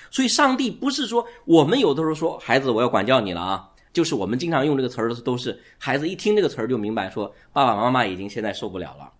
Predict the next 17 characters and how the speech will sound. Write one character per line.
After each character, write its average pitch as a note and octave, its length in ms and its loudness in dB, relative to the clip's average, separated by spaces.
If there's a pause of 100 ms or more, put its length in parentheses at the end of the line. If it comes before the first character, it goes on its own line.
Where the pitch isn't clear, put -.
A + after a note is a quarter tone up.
(340)
就 B2+ 220 0
开 - 240 -2
始 F#2 60 -2
怒 B2 200 0
气 A2+ 240 -6
发 - 200 -8
作 G#2+ 220 -8
了， D2+ 100 -16 (220)
火 G#2+ 200 -2
山 B2 220 2
就 A#2+ 120 -2
要 F#2+ 100 -2
喷 A2+ 220 -6
发 G#2 220 -2
了。 F#2+ 120 -8 (280)
但 F#3+ 140 2
是 E3 240 -4